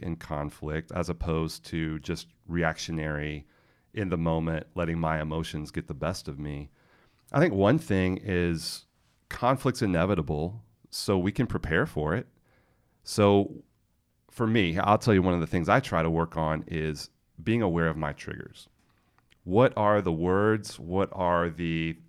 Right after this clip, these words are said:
the actions that, whether it's my wife or my daughters or someone else, can do that triggers me and can make me go from zero to twenty,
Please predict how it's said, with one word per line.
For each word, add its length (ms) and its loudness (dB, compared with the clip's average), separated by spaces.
the 400 -4
actions 680 2
that, 380 0
whether 120 0
it's 120 -6
my 100 -2
wife 500 -4
or 160 -4
my 140 0
daughters 720 -6
or 160 -2
someone 360 -2
else, 240 0
can 240 -4
do 540 0
that 260 -2
triggers 540 0
me 440 -2
and 220 -4
can 460 -4
make 280 -6
me 140 -2
go 280 0
from 440 -4
zero 300 -4
to 80 -10
twenty, 500 -4